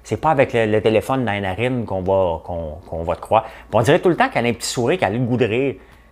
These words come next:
elle est comme contente. « Hey, je suis à T V. » Non, t'es pas à T V. Je suis comme en maudit aujourd'hui de l'incompétence des gens, puis les, l'imbécilité des gens. Il y a, il y a quelque chose qu'avec les T D A H, dont je fais partie, qu'on n'aime pas l'injustice. Donc aujourd'hui, c'est la journée, euh,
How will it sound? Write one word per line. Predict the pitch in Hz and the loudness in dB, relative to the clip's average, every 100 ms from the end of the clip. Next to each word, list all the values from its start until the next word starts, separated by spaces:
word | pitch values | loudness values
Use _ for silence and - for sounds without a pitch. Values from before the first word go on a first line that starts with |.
| - | 0
elle | |
est | - | 2
comme | 226 | 4
contente. « | 240 214 - 165 180 | 4 2 2 -2 -4
Hey, | 185 254 | -2 -2
je | - | -2
suis | - - | -8 -4
à | - | -2
T | 139 220 180 | 0 2 2
V. » | 139 117 98 | 2 0 -6
Non, | 101 160 | -10 -10
t'es | 139 | -10
pas | 101 | -10
à | 104 | -10
T | - 92 | -8 -8
V. | 113 - - - - - - - - | -8 -14 -20 -20 -20 -20 -20 -20 -8
Je | |
suis | - | 2
comme | 277 302 | 2 6
en | 135 | 6
maudit | 143 139 180 | 6 6 6
aujourd'hui | 196 113 98 175 | 4 2 0 2
de | 107 | 2
l'incompétence | 98 107 107 95 113 135 101 | 2 0 -2 -2 -2 -6 -4
des | 92 | -6
gens, | 80 98 131 | -6 -8 -8
puis | 95 | -6
les, | 87 92 | -2 0
l'imbécilité | 90 107 104 - 101 87 120 | 0 0 0 -2 -4 0 0
des | 101 | 2
gens. | 85 98 - - - - | 0 -2 -12 -20 -6 2
Il | |
y | |
a, | 117 117 | 2 2
il | 139 147 139 | 0 2 4
y | 165 | 4
a | |
quelque | 185 - | 4 2
chose | 214 226 - | 4 4 2
qu'avec | - 117 113 | 2 2 2
les | 113 | 2
T | 110 | 2
D | 101 | 4
A | 95 101 | 2 0
H, | 135 - | -4 -8
dont | 101 | -6
je | 98 | -4
fais | 95 107 | -2 -2
partie, | 113 95 - 135 135 - - - - | -2 -4 -4 -6 -6 -12 -20 -20 -10
qu'on | - 104 110 | 0 2 4
n'aime | 113 120 | 2 4
pas | 139 | 2
l'injustice. | 123 101 95 - - - - - | 2 -2 -6 -8 -12 -12 -14 -8
Donc | 101 101 98 | -4 -2 0
aujourd'hui, | 113 110 104 156 | 0 2 2 0
c'est | - | 0
la | 90 | 0
journée, | 90 87 95 107 98 | 2 2 2 4 4
euh, | 82 | 4